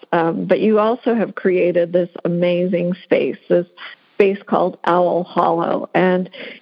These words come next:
in, and when that, you saw the property initially, it was not. I mean, it, the, the lot next to you was a junkyard, um, and, you know, you have really brought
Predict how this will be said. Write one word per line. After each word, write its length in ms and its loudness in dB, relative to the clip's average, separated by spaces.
in, 360 2
and 160 2
when 260 0
that, 320 0
you 180 0
saw 320 2
the 140 -4
property 500 -2
initially, 600 -2
it 140 0
was 280 0
not. 400 0
I 80 -2
mean, 380 2
it, 320 -2
the, 480 2
the 100 4
lot 340 0
next 320 -2
to 60 2
you 140 2
was 260 0
a 100 2
junkyard, 920 0
um, 540 0
and, 400 2
you 260 2
know, 100 2
you 280 2
have 380 0
really 640 2
brought 280 2